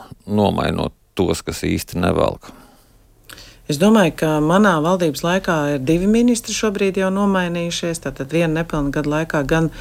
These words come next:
Speaker 2: ārlietu ministrs, gan kultūras ministrs ir nomainījies. Un, ja būs nepieciešams,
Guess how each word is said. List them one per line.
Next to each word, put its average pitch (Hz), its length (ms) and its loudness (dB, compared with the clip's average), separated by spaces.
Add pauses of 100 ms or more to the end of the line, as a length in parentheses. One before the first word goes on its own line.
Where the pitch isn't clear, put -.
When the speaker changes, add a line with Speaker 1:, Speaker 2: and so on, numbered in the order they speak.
(320)
Speaker 2:
ārlietu 160 480 4
ministrs, 151 560 0
gan 147 460 2
kultūras 165 400 2
ministrs 233 320 2
ir 233 80 2
nomainījies. 220 640 2
Un, 151 100 -4
ja 156 80 -4
būs 151 240 -4
nepieciešams, 180 840 -2